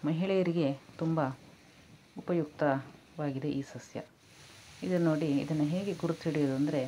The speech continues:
ಇದನ್ನು ಮುಟ್ಟಿದರೆ ಎಲೆಗಳು ಮುದುಡಿಕೊಳ್ತದೆ. ನೋಡಿ, ಕಾಣ್ತಾ ಇದೆಯಲ್ಲ? ಹಾಗಾಗಿ ಇದನ್ನ ನಾಚಿಕೆ ಮುಳ್ಳಿನ ಗಿಡ ಅಂತ ಹೇಳಿ ಹೇಳ್ತಾರೆ. ಹಾಗೆ ಮೈ ತುಂಬ ಮುಳ್ಳುಗಳನ್ನು ಸಹ ಹೊಂದಿದೆ.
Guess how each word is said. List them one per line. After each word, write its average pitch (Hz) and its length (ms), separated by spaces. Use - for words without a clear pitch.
ಇದನ್ನು 143 300
ಮುಟ್ಟಿದರೆ 170 480
ಎಲೆಗಳು 156 340
ಮುದುಡಿಕೊಳ್ತದೆ. 180 720
ನೋಡಿ, 147 260
ಕಾಣ್ತಾ 143 300
ಇದೆಯಲ್ಲ? 127 240
ಹಾಗಾಗಿ 175 360
ಇದನ್ನ 156 220
ನಾಚಿಕೆ 170 400
ಮುಳ್ಳಿನ 156 300
ಗಿಡ 139 140
ಅಂತ 135 200
ಹೇಳಿ 156 140
ಹೇಳ್ತಾರೆ. 131 360
ಹಾಗೆ 185 220
ಮೈ 170 100
ತುಂಬ 180 160
ಮುಳ್ಳುಗಳನ್ನು 185 480
ಸಹ 143 120
ಹೊಂದಿದೆ. 151 380